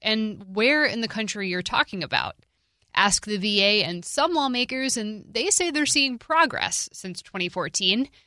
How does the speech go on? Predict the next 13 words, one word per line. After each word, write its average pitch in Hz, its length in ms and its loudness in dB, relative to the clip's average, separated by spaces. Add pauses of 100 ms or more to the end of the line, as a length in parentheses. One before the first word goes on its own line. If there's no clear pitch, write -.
(320)
That's 190 160 -4
when 180 120 -12
Congress 202 420 0
first 320 420 2
found 240 300 -2
evidence 214 400 -2
that - 160 -12
patient 247 380 -4
schedulers 185 680 0 (400)
were 196 120 -6
falsifying 247 800 4
wait 185 240 0
times. - 520 -10